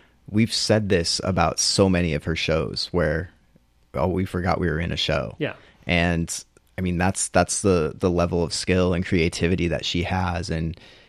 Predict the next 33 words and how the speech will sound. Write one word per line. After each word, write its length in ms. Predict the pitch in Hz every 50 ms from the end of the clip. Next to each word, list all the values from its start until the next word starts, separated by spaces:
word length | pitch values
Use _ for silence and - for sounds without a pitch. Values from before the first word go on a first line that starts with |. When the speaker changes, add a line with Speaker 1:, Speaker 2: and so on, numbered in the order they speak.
| _ _ _ _ _ _ _ _ _ _ _ _ _ _ _ _ _ -
Speaker 1:
it, 200 | 95 95 - -
it's, 200 | 101 92 - -
it's 220 | - 110 104 -
really 240 | 107 107 101 104 104
exciting 520 | 95 - - - 95 87 92 87 85 85
whenever 280 | 82 85 85 80 80 85
she 200 | 82 - - 92
announces 420 | 82 76 76 80 80 - - 80
she 120 | - - 90
has 180 | 87 71 76
a 60 | 90 82
new 120 | 82 85
show. 340 | - - - 67 73 - - -
So 320 | - - 80 - - - -
I 40 | -
was 100 | 90 - - - - -
really 240 | 87 90 87 82 82
excited 500 | 82 - - - - 80 82 78 - - -
that 120 | 87 82
I 60 | 82 87
got 140 | 85 80
a 40 | 82
chance 240 | - - 76 73 -
to 60 | - 80
see 160 | - 82 82
this. 360 | 85 87 95 - - - - -
Speaker 2:
Yeah, 120 | 190 160
this 240 | 151 - 247 233 -
is 160 | 302 233 180
really 320 | 139 127 147 156 147 123 110
subtle 480 | - - - 131 127 117 98 95 92
stuff, 440 | - - - 87 87 87 - - -
too. 440 | - - 123 101 90 82 - -